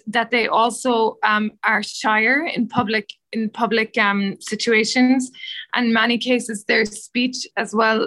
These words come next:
um, has been, uh, their speech development has actually been negatively, um, impacted,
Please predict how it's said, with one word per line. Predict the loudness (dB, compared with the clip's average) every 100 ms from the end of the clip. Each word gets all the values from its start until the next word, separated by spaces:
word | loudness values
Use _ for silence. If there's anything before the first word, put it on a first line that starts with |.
| 0
um, | 0 2 0
has | 0 -2 -2
been, | -2 0 -2 -4 _ _ -2
uh, | 0 0 -2
their | -2 -2
speech | -4 -6 -4 -4 -6
development | -2 0 0 0 0 0
has | 0
actually | 0 -2 -6
been | -2 2
negatively, | 2 2 -2 -4 0 0 0 -4 -16 -16 -16 -2
um, | 0 2 -2
impacted, | -4 -4 -2 -4 -2 -6